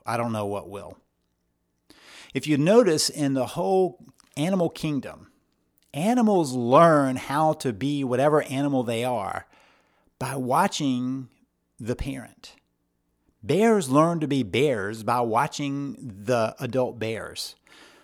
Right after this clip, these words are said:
Tigers learn to be tigers by watching the adult tigers, and lions the same thing, and antelope and deer and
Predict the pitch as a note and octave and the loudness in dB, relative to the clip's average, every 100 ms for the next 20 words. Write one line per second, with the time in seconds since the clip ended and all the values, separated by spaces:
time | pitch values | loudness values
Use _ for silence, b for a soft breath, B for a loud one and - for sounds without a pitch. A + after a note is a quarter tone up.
0 | B - - G3 D#3+ G#2+ C#3 D#3 C3+ C#3+ | B -6 -2 0 0 0 -2 -2 -6 -8
1 | - C3+ D#3 A2+ A#2 A2+ B2 - C#3 B2+ | -4 -4 -4 -4 -2 0 0 -2 -4 -4
2 | A#2 A#2+ A#2 - A2 B2+ G#2+ G#2 G#2 G#2+ | -2 -4 -4 -2 -4 -4 -10 -8 -8 -4
3 | C3+ G3+ D3 B2 B2+ C3 A#2+ - E3+ C#3+ | -2 0 -2 -4 -6 -6 -6 -6 -6 -4
4 | A2 - D3 F#3+ B2+ A2 - G2+ G2 F#3 | -6 -2 0 0 -2 -4 -6 -8 -4 -2
5 | C#3 | -2